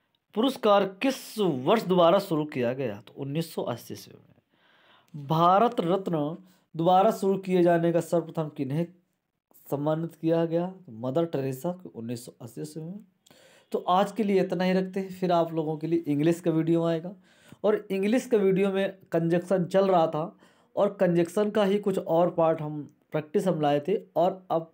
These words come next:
वीडियो हम लाने वाले हैं पूरा बेसिक, तो शुरू से अंत तक एक ही वीडियो में पूरा कंजक्शन ख़त्म हो जाएगा, और कुछ प्रैक्टिस करवा देंगे।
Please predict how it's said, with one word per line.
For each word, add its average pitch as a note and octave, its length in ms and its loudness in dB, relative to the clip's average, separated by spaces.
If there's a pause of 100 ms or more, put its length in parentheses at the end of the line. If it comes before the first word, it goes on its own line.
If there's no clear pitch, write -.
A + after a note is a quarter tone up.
वीडियो D3 360 0
हम C#3+ 100 -6
लाने C#3 240 0
वाले C#3+ 240 -2
हैं F#3 160 -8
पूरा E3 160 -2
बेसिक, C3 520 -6
तो - 60 -14
शुरू D#3+ 220 -2
से - 180 -10
अंत D3+ 220 -2
तक G#3+ 180 -2 (440)
एक A3 320 4
ही A#3+ 180 2
वीडियो G3 360 4
में F#3+ 80 -4
पूरा F3+ 180 2
कंजक्शन D#3 420 -2
ख़त्म C3+ 240 -6
हो A#2+ 220 -6
जाएगा, F#2 300 -8 (840)
और F#3 200 6
कुछ G3 180 0
प्रैक्टिस - 640 -2 (100)
करवा D#3+ 260 2
देंगे। E3 420 0